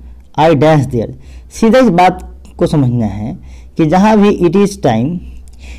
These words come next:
या "it is high time" या "it is about time" लगा हो, देखिए, it is को शॉर्ट फॉर्म में हम ऐसे लिख सकते हैं,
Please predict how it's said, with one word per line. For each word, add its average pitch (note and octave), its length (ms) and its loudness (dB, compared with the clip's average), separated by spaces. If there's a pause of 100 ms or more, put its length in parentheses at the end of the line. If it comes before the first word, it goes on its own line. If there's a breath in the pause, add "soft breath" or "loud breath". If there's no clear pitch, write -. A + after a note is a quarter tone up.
(140 loud breath)
या D3+ 80 2
"it F3+ 140 0
is F3 200 -2
high C#3+ 320 2
time" C#3+ 440 -2 (720 soft breath)
या D#3 100 2
"it E3 160 -2
is G3+ 220 2
about E3+ 360 2
time" C#3 480 -2
लगा G#2+ 180 -2
हो, C#3+ 80 -4
देखिए, G#3+ 240 0
it F3 200 -4
is A#3 200 0
को G#3+ 140 0
शॉर्ट G3+ 280 -2
फॉर्म F#3 180 0
में F#3 100 0
हम F3 100 0
ऐसे C#3 220 -2
लिख C#3 140 0
सकते - 380 -10
हैं, F3 280 -6